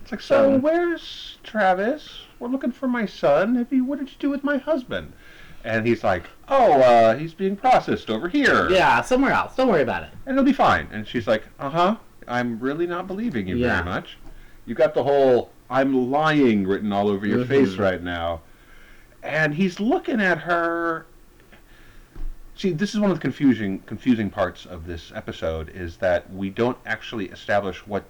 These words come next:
Speaker 1: the, you know, is, is it just because the two of them are white? Is it just because they're women?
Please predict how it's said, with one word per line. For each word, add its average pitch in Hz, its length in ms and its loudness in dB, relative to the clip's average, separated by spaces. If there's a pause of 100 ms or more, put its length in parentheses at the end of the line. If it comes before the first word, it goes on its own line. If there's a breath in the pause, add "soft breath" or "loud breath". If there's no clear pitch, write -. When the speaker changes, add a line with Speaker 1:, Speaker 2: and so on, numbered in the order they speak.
Speaker 1:
the, 87 360 -8 (840 soft breath)
you 92 60 -14
know, 78 220 -12 (220)
is, 104 220 -4
is 123 160 0
it 107 160 0
just - 260 -4
because 180 640 -2 (400)
the - 80 -14
two 170 160 2
of 156 80 2
them 156 180 -4
are 147 80 -2
white? 151 340 -2 (280)
Is 95 100 -10
it 85 100 -10
just - 180 -10
because 107 260 -8
they're - 160 -4
women? 226 320 0